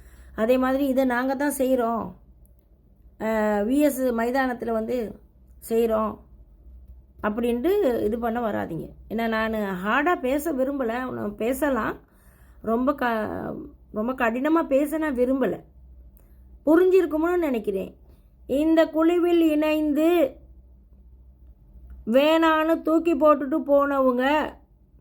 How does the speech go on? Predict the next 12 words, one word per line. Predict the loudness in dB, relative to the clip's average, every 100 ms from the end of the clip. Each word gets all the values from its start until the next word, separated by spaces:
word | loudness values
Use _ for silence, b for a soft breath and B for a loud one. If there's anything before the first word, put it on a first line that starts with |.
| -20 -20 -20 -20 _ -20 -20 -8
இந்த | 0 4
குழுவுல | 4 4 4 6 4
நடக்கிற | 4 2 2 2
சம்பவங்களை | 0 0 4 4 4 4 4 2 0 -4 -12 _ _ -20 -20 -20 -20 -20 -20 _ -20 -20 -20 -8 0
வீடியோக்களை | 4 6 6 6 4 2
எடுத்து | 2 0 -2 0
போட்டு | 2 2 2 -2 -2 -6
பவர் | -4 0 0 0
காட்டாதீங்க, | -2 -2 0 -2 0 -2
நீங்க | 0 -2 -2
தனியா | -2 -2 -2
செய்யுங்க. | -2 -2 -2 0